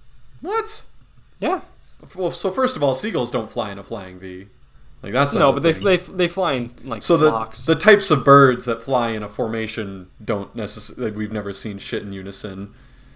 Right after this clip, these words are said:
Speaker 1: Second of all, I don't know if that's a thing. I think it might have just been a one in a hundred coincidence that you saw two she-, seagulls shit at the same time.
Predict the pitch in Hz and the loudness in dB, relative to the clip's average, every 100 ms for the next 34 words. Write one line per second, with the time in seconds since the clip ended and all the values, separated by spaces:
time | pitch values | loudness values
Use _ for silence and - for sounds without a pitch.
0 | - - 226 156 127 120 120 - 202 226 | -8 4 6 8 10 10 8 2 6 8
1 | 156 123 110 107 104 - - 120 123 139 | 8 4 0 -2 -4 -16 -12 -6 -4 -4
2 | - 110 - 240 - 104 101 104 - 139 | -2 -4 -4 -8 -6 -6 -6 -10 -4 -2
3 | 127 131 127 120 117 - 117 107 107 110 | 0 0 0 0 -2 -2 -2 0 -2 -4
4 | 104 98 110 104 98 - 107 104 - 98 | -6 -6 -6 -4 -8 -8 -6 -6 -6 -8
5 | 92 92 - - - - - - 120 - | -10 -10 -10 -12 -20 -20 -14 -8 -4 -2
6 | 104 - 110 - 117 104 - - 120 104 | -2 -4 -8 -8 -8 -10 -10 -6 -4 -6
7 | 98 - 98 92 - 101 95 - 110 113 | -8 -8 -10 -10 -14 -12 -14 -12 -10 -10
8 | - | -10